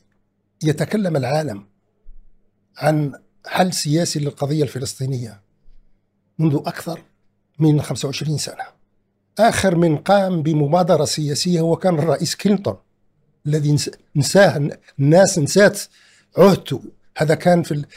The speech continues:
في نهاية التسعينيات القرن الماضي. فكري كذلك أن القضية الفلسطينية غابت من جدول ال-، ال-، جدول الأعمال الدولي.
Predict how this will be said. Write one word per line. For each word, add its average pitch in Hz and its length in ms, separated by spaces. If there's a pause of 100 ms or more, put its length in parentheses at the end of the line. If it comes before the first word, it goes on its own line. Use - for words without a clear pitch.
(160)
في 160 160
نهاية 160 480
التسعينيات 160 680
القرن 147 340
الماضي. 160 480 (920)
فكري 202 480
كذلك 156 560 (880)
أن 196 340 (2000)
القضية 196 300
الفلسطينية 156 560
غابت 156 440
من 147 100
جدول 139 340
ال-، 135 400
ال-، 135 160
جدول 143 340
الأعمال 135 440
الدولي. 123 440